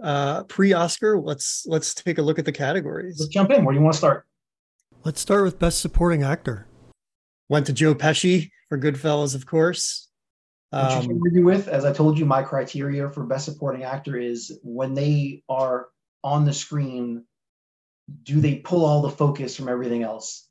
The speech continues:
Speaker 2: So
Speaker 1: Yeah.
Speaker 2: you're focusing on them.
Speaker 1: Yeah.
Speaker 2: And there's no doubt that Joe Pesci does that.
Speaker 1: I agree. And, uh, you know, some of the other nominees, Andy Garcia, I, I think by default, The Godfather Three should just be avoided altogether,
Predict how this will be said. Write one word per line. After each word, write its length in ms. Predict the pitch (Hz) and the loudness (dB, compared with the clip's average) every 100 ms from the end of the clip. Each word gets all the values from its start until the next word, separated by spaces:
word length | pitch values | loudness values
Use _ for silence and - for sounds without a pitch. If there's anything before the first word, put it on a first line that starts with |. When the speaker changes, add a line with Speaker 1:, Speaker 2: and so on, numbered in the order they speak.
| _ - | _ -8
Speaker 2:
So 80 | |
Speaker 1:
Yeah. 80 | 123 | -4
Speaker 2:
you're 100 | 117 | -4
focusing 460 | 117 _ - 123 120 | -6 _ -20 -12 -6
on 180 | 120 113 | -4 -4
them. 180 | 113 - _ _ _ _ _ - | -8 -12 _ _ _ _ _ -14
Speaker 1:
Yeah. 100 | 151 | -10
Speaker 2:
And 280 | 123 123 123 | -6 -6 -8
there's 180 | 135 135 | -10 0
no 200 | 151 160 | 2 2
doubt 340 | 147 135 120 135 | 4 2 0 -8
that 120 | 127 | -12
Joe 160 | 135 120 | -12 -8
Pesci 280 | 123 120 117 | -10 -8 -8
does 180 | 113 | -8
that. 100 | - - _ _ _ _ _ _ - | -12 -20 _ _ _ _ _ _ -4
Speaker 1:
I 80 | |
agree. 400 | 156 135 123 123 - | -2 -2 -6 -8 -6
And, 380 | 165 151 143 214 - - | -2 0 -2 -8 -16 -14
uh, 160 | 226 233 | -12 -12
you 280 | 254 254 208 | -12 -4 0
know, 260 | 156 143 147 _ _ _ _ _ _ - | 2 0 -4 _ _ _ _ _ _ -2
some 180 | 208 | 2
of 60 | 170 | 4
the 120 | 147 | 4
other 220 | 139 143 | 2 2
nominees, 560 | 135 139 139 143 139 127 | 2 0 0 -2 -4 -4
Andy 200 | 143 139 | -4 -4
Garcia, 680 | 143 143 - 143 139 135 143 | -6 -6 -6 -4 -4 -4 -8
I, 240 | - - 190 | -10 -8 -6
I 40 | |
think 200 | 196 233 | -2 -2
by 120 | 170 | -2
default, 460 | 139 143 143 151 139 | -4 -6 -6 -8 -6
The 60 | 131 | -6
Godfather 560 | 131 131 147 139 135 | -6 -6 -4 -2 -4
Three 320 | 131 131 127 | -6 -6 -6
should 160 | 131 139 | -6 -8
just 180 | 139 - | -10 -4
be 380 | 139 135 127 - - _ _ _ _ 143 | -4 -2 -6 -12 -20 _ _ _ _ -8
avoided 440 | 120 131 135 139 | -4 -2 0 0
altogether, 640 | 135 131 131 135 170 170 | 0 -2 -2 -2 -2 -4